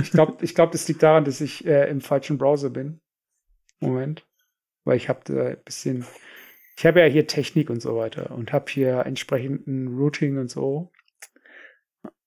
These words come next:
Speaker 1: Aber das wirst du jetzt hören. Aber ich
Speaker 2: Aber
Speaker 1: hör's auch nicht. Hörst du das?
Speaker 2: Aber das,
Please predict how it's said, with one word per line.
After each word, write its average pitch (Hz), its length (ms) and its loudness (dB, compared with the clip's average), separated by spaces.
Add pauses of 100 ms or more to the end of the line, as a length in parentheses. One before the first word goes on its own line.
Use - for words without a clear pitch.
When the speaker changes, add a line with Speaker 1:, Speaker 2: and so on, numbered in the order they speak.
(420)
Speaker 1:
Aber 139 140 6
das 127 180 -4
wirst - 200 -12
du 135 40 -2
jetzt 123 220 -6
hören. 123 300 -10 (220)
Aber 131 120 -6
ich - 60 0
Speaker 2:
Aber 123 80 4
Speaker 1:
hör's 120 120 0
auch 131 120 -6
nicht. - 260 -18 (1300)
Hörst - 180 -2
du 165 40 2
das? 185 180 6
Speaker 2:
Aber 123 180 4
das, 123 260 -2